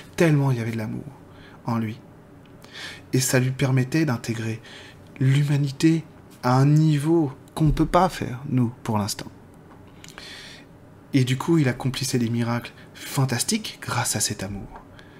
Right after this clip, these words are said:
Et donc, la vraie spiritualité, c'est la sagesse, c'est l'amour, c'est la profondeur. C'est pas l'image. Moi, je suis ravi que vous voyez mes vidéos, que vous vous abonniez. Mais, mais c'est pas ça,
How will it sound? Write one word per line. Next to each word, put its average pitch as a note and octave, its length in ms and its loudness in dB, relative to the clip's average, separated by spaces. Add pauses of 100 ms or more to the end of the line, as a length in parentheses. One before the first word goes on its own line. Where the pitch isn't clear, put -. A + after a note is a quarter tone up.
(260)
Et A#2+ 120 4
donc, A2+ 440 -2 (420)
la A#2+ 180 2
vraie A2+ 280 0
spiritualité, G#2 800 -8 (580)
c'est - 240 -4
la G2 140 -2
sagesse, - 720 -4 (240)
c'est - 200 -6
l'amour, G#2 640 -6 (140)
c'est - 160 -2
la G2 80 -4
profondeur. F#2+ 760 -4 (220)
C'est - 180 -10
pas G#2+ 120 -4
l'image. C3 480 -2 (1500)
Moi, A2+ 60 -10
je - 60 -8
suis A#2 80 -4
ravi A#2+ 400 4
que B2 60 0
vous A2+ 160 -4
voyez A#2+ 200 4
mes B2 140 4
vidéos, A#2 300 6
que B2 40 4
vous A#2 80 2
vous A#2 120 2
abonniez. C#3 400 2 (420)
Mais, G#2 400 -2 (1040)
mais - 60 -4
c'est - 160 0
pas B2+ 140 0
ça, D#3 260 -4